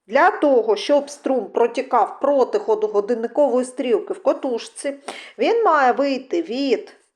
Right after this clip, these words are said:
полюса А, протекти по провідничку і прийти до полюса Б.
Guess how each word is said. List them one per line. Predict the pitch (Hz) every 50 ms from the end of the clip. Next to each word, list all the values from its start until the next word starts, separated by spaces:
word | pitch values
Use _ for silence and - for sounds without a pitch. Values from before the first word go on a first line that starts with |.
| _ _ _ _ _ _ _ _ -
полюса | 285 294 285 262 226 196 175 160 - - - 180 156 - - -
А, | - 277 285 269 247 208 202 208 247 302 320 - _ _ _ _ _ _ _ _ _ _ _ _ _ _ _ _ _ _ _ _ _ _ _ _ _ _ _ _ _ _ _ _ _ _ _ _ _ _ _ _ _ _ _ _ _ _ _ _ _ _ _ _ _ 1077 1077 - - - - - - - - - - - - - - - _ _ _ _ _ _ _ _ _ _ _ _ _ _ _ _ _ _ _ _ _ _ _ _ _ _ -
протекти | 311 339 381 403 415 381 392 403 311 294 294 - - - 269 427 415
по | - - - - 311 -
провідничку | 294 262 269 262 226 247 - 196 214 220 214 214 - - - - 220 214 220 233 277 359 466 453 - _ _ _ -
і | - 392 523 539 -
прийти | 494 427 381 320 - - - 339 359 403 427 427
до | 226 269 285 320 339
полюса | - - - 233 247 262 269 277 277 269 - - 277 262 262 254 262 - _ _ _ _ _ _ _ _ _ _ _ _ _ _ _ _ _ _ _ _
Б. | 196 170 151 202 170 - -